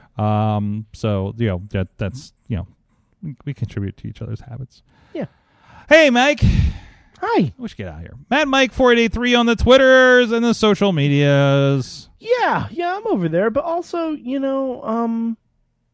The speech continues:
Speaker 2: watch, watch yourself some, some, uh, some Doom Patrol.
Speaker 1: Uh, yeah, I got, I'm sure to wait for Missy to come back.
Speaker 2: Watch,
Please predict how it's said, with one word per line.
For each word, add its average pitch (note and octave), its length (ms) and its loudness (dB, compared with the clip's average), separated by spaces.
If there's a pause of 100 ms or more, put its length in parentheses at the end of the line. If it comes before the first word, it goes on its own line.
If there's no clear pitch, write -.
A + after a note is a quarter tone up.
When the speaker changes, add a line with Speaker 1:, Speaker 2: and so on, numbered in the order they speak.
(560)
Speaker 2:
watch, E4+ 320 -10
watch B3 320 0
yourself G#4+ 380 -4
some, C4+ 440 -8
some, A#3 220 -6
uh, G#3 320 2
some F3+ 220 0
Doom D3+ 260 0
Patrol. - 460 -10 (1300)
Speaker 1:
Uh, A#3+ 640 2
yeah, G#3+ 200 2
I G#3 60 0
got, G#3 200 -2
I'm G#3+ 460 0
sure G3 220 -6
to F#3 60 -2
wait F3+ 180 -4
for E3 180 -8
Missy D#3 340 -6
to D3 100 -8
come A#2 240 -6
back. A2 80 -4
Speaker 2:
Watch, F#4+ 180 -4